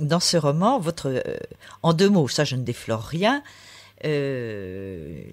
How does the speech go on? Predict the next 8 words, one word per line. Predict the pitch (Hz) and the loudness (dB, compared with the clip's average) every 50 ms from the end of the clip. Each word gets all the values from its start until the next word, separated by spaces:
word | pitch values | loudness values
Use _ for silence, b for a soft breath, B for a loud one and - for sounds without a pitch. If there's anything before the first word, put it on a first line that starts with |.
| 50 | -16
les, | - 52 - - - - - - | -16 -18 -16 -16 -18 -18 -16 -12
les | 98 95 110 117 | -10 -6 -4 -4
héros, | 120 123 139 165 190 214 262 269 269 B B B B B B B B - | -2 0 2 4 4 6 4 4 0 B B B B B B B B -8
euh, | 135 143 135 123 | -4 -4 -4 -4
qui | 123 - - - | -6 -8 -8 -6
se | - - 143 | -4 -4 -4
trouvent, | 131 - - - - 151 151 143 143 139 117 107 104 | -4 -6 -10 -8 -6 -4 -2 -2 -2 -4 -6 -10 -10
euh, | 110 107 104 98 98 95 85 90 82 | -8 -6 -6 -4 -6 -6 -6 -8 -10